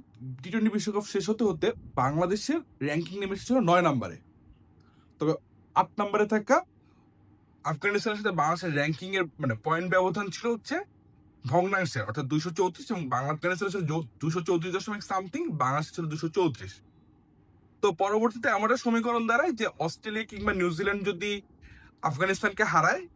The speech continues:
সেক্ষেত্রেই বাংলাদেশ সুপার টুয়েলভ, সরাসরি সুপার টুয়েলভ খেলতে পারবে অস্ট্রেলিয়া বিশ্বকাপে। তো শেষ পর্যন্ত সেটা হয়েছিল যে অস্ট্রেলিয়া আফগানিস্তানকে হারায় এবং বাংলাদেশ আসলে সরাসরি নেক্সট ওয়ার্ল্ড কাপে সুপার টুয়েলভ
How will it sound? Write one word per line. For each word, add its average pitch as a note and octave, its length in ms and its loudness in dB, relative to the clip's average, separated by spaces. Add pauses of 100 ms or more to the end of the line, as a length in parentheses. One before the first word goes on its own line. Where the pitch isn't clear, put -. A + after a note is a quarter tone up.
(140)
সেক্ষেত্রেই A#3 520 -2
বাংলাদেশ E3+ 440 0
সুপার E3+ 460 -4
টুয়েলভ, E3+ 200 2 (440)
সরাসরি F3 440 -2
সুপার F#3+ 260 -4
টুয়েলভ F#3 260 2
খেলতে F#3 220 -2
পারবে F#3+ 320 -2 (480)
অস্ট্রেলিয়া E3 380 0
বিশ্বকাপে। G#2+ 600 -4 (580)
তো - 80 -8
শেষ - 180 -2
পর্যন্ত G3+ 280 0
সেটা G3+ 180 4
হয়েছিল F#3+ 300 0 (100)
যে G3 40 2 (100)
অস্ট্রেলিয়া F#3 440 2 (640)
আফগানিস্তানকে F3 580 0
হারায় F#3+ 260 4 (160)
এবং D#3+ 120 4 (160)
বাংলাদেশ D#3+ 420 4
আসলে F3 300 2 (600)
সরাসরি F3 380 2 (180)
নেক্সট E3+ 200 -4
ওয়ার্ল্ড D#3+ 220 4
কাপে D#3+ 240 0
সুপার D#3+ 280 -2
টুয়েলভ C#3+ 200 -2